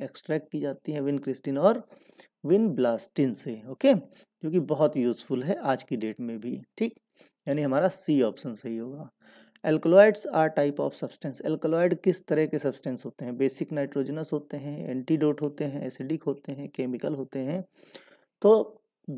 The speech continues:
basically alkaloids क्या है? नाइट्रोजन कंटेनिंग कंपाउंड होते हैं, यानी basically ये नाइट्रोजनस बेस होते हैं alkaloids, यानी ए ऑप्शन हमारा सही है, ठीक है। नेक्स्ट क्या है? Chemical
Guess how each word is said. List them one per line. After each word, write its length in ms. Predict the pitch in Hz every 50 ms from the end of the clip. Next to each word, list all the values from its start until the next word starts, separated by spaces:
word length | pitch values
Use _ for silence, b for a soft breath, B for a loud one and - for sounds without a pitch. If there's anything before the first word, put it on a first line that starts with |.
| 127 120 - -
basically 520 | 156 160 156 - 165 - 196 202 214 220 202
alkaloids 520 | 180 165 - 160 151 147 151 143 143 -
क्या 160 | - - 196
है? 60 | 190 208
नाइट्रोजन 1080 | 190 160 147 143 139 139 135 135 - - - 139 147 147 143 135 - 190 190 196 208 208 - - _ _ _ _ _ -
कंटेनिंग 560 | - 165 151 143 143 151 143 147 156 165 175 170
कंपाउंड 540 | - 151 131 120 - 131 120 123 127 120 104
होते 280 | 107 107 - - 131
हैं, 240 | 120 113 120 120 120 120
यानी 260 | 127 139 151 170 175 - - - _ _ - -
basically 580 | 113 135 127 123 - 156 - - 139 147 165 160
ये 240 | 151 170 196 226 226 - b b b b b b b _ - 143
नाइट्रोजनस 760 | 139 143 135 131 135 - - 139 127 123 139 170 185 180 - 139
बेस 280 | 113 120 120 113 - -
होते 260 | 127 - _ - 139
हैं 320 | 117 104 120 143 165 - 127
alkaloids, 500 | 127 - - 127 143 143 139 - - -
यानी 180 | 143 156 - -
ए 240 | 220 175 170 175 170
ऑप्शन 340 | 147 123 - - - 151 117
हमारा 320 | 110 113 131 165 202 220 214 - b b b b b b - _ -
सही 340 | - - - 117 113 110 101
है, 140 | 98 120 120 -
ठीक 160 | - 220 226 285
है। 80 | 214 - - _ _ _ _ _ _ _ _ _ _ _ _ _ _ - B B B B B B -
नेक्स्ट 260 | 180 202 - - 196
क्या 100 | 196 196
है? 120 | 196 - -
Chemical 560 | - 151 147 143 147 147 143 - 196 190